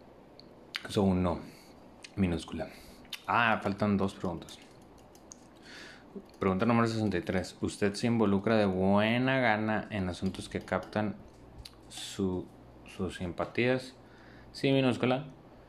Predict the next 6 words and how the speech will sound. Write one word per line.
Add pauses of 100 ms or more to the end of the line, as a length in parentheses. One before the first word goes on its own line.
(400)
¿Usted
percibe
fácilmente
las
distintas
maneras